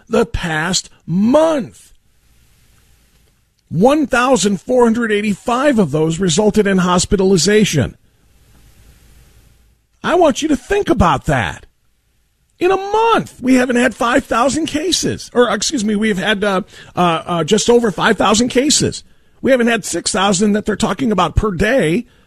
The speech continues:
in the entire month. Now we're dropping it to sixteen hundred.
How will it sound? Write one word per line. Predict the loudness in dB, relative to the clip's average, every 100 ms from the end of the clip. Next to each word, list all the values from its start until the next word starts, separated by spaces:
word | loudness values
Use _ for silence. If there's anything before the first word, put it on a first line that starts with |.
| _ _ _ _ 0
in | 2
the | 4
entire | 2 2 4
month. | 4 4 2 -2 -10 -20 _ _ _ _ _
Now | 0 2
we're | 4
dropping | 4 2 2 0
it | -2
to | -4
sixteen | -4 -2 0 2
hundred. | 4 2 0